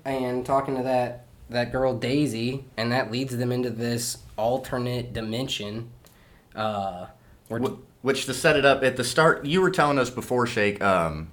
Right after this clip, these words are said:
Speaker 2: somebody's doing the narration at the start that's for, uh, explaining the dinosaur age and then the Big Bang creating basically these split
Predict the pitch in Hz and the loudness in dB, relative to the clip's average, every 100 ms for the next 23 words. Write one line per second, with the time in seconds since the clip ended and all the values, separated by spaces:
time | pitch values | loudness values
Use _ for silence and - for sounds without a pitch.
0 | - - 160 160 147 123 139 127 110 95 | -14 0 4 4 4 2 2 2 2 2
1 | 110 113 107 107 - 101 92 92 - - | 4 4 4 2 0 -2 -2 -4 -4 2
2 | 101 95 - 85 - 92 87 87 85 80 | 2 2 -2 -8 -6 -4 -2 0 0 -4
3 | - 104 101 95 85 82 107 110 107 107 | -6 -2 0 0 -2 2 2 2 0 0
4 | 101 92 98 98 90 90 90 87 85 101 | 2 2 2 0 -2 -4 -2 -4 0 -2
5 | 82 92 95 92 90 90 90 85 85 85 | 0 -2 -2 -4 -6 -4 -4 -4 -4 -4
6 | 92 92 87 90 87 85 80 - - 95 | -4 -6 -6 -4 -2 -4 -4 -6 -4 -2
7 | 85 | -4